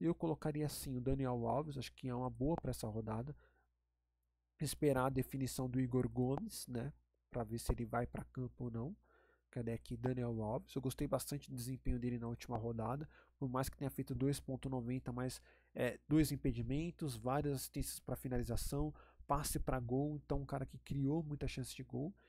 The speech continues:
E eu colocaria aqui o Camilo, a dobradinha ali junto com o Moisés. Acho que o Camilo pode ser uma boa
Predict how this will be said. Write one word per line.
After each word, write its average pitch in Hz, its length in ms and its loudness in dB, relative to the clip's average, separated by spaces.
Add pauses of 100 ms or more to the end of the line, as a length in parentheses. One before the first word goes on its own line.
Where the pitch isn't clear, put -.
(320)
E 254 40 0
eu 233 80 4
colocaria 180 440 4
aqui 180 160 -2
o 175 40 -2
Camilo, 160 540 0 (220)
a - 80 -8
dobradinha 135 640 2
ali 127 240 2
junto 135 220 -6
com 143 100 -4
o 143 60 -2
Moisés. 135 520 0 (280)
Acho - 100 -16
que - 60 -20
o - 40 -20
Camilo 139 360 0
pode - 240 -2
ser - 80 -4
uma 151 100 -2
boa 123 240 -2